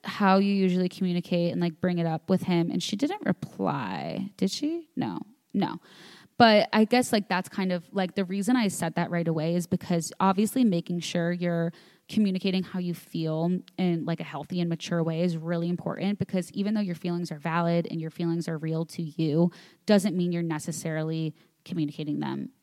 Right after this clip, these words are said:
in a healthy way. I know, like, when I was younger and in previous relationships, like,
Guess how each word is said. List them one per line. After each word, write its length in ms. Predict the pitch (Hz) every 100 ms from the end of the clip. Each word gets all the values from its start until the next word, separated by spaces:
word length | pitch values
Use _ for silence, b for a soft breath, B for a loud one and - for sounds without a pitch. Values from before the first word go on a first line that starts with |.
| _
in 100 | 170
a 40 | 156
healthy 340 | 120 - -
way. 340 | - 139 101 -
I 80 | 180
know, 400 | 175 170 165 -
like, 220 | 165 151
when 100 | 165
I 180 | - 202
was 140 | 196
younger 320 | 190 190 185 180
and 200 | 135 -
in 160 | -
previous 360 | - 190 190 175
relationships, 760 | 180 175 170 175 - 170 - 151
like, 200 | 143